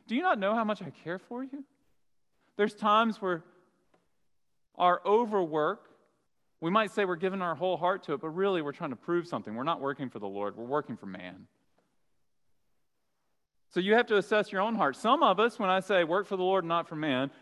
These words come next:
it means you've gotta work harder. And for others of us, when I say work for the Lord, not for man, it means you have to work less hard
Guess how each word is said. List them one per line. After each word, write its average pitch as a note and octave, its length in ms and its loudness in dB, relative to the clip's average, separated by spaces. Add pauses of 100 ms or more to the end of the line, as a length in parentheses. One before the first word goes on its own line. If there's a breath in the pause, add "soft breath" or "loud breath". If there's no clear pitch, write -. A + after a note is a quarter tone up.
it F3 80 0
means G3+ 260 0
you've G3+ 140 -6
gotta G#3+ 180 4
work F3+ 220 0
harder. A2 340 2 (840)
And F3+ 160 2
for A#3+ 140 6
others D4 340 4
of F#3 200 6
us, - 340 -4
when E3+ 120 0
I F3+ 80 6
say F#3+ 160 0
work G3 240 0
for A3+ 80 -10
the G3+ 60 -2
Lord, F#3 320 2
not E3+ 200 0
for - 80 -12
man, E3 280 0
it G3 80 -2
means G#3 240 0
you F#3+ 100 2
have F#3+ 180 4
to F#3+ 80 -2
work F3+ 340 -4
less C#3+ 340 2
hard C3+ 400 4